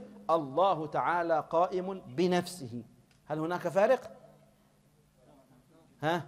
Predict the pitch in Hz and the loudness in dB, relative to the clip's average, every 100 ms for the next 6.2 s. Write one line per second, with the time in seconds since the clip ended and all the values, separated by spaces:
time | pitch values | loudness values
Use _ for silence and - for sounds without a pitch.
0 | - - - - - 160 180 185 180 180 | -14 -20 -20 -20 -2 4 4 4 2 -2
1 | 160 175 156 214 185 156 185 170 156 196 | -2 -4 2 2 2 -2 -2 -2 2 4
2 | 180 156 151 196 170 151 143 175 170 151 | 4 0 0 0 0 0 0 0 2 2
3 | 156 151 240 262 247 - - - 147 160 | 2 4 6 4 2 -16 -14 -8 -4 -2
4 | 151 196 170 151 160 147 175 156 151 170 | 2 2 2 0 -2 0 0 0 0 0
5 | 170 156 - - - - - 147 135 123 | 0 -2 -8 -20 -20 -18 -4 -2 -2 -4
6 | 117 | -8